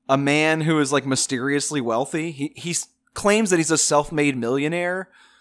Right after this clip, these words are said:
who, um, came up by developing an early computer program in the seventies that could run astrological charts for businesses.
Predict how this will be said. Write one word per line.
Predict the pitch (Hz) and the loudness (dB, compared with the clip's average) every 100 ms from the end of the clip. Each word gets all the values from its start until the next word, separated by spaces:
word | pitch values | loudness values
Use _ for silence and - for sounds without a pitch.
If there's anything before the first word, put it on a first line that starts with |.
| _ _ - | _ _ -4
who, | 160 156 143 | 0 2 4
um, | 135 127 123 120 120 - - | 4 4 2 -4 -12 -16 -10
came | - 165 160 | -2 0 4
up | 151 147 143 - - - - | 6 6 4 0 0 0 2
by | 139 135 135 135 131 131 127 - _ _ _ _ 147 | 6 6 6 6 4 2 0 -4 _ _ _ _ -2
developing | 160 139 160 165 165 | 0 4 4 6 2
an | 127 | 2
early | 123 147 156 | -2 0 0
computer | 160 131 135 147 | 0 -2 -2 -2
program | 156 170 160 165 165 | 2 2 2 -2 -2
in | 151 | -2
the | 127 | -2
seventies | - 127 139 147 156 | 0 0 0 -4 -4
that | 143 127 | -4 -4
could | 127 | -4
run | 123 131 | -2 -2
astrological | 117 123 - 127 117 127 131 | -2 -4 -4 -2 -2 -2 -8
charts | 113 110 131 - | -8 -6 -6 -6
for | 127 | -10
businesses. | 107 104 143 143 170 175 190 - | -8 -8 -6 -6 -6 -6 -6 -6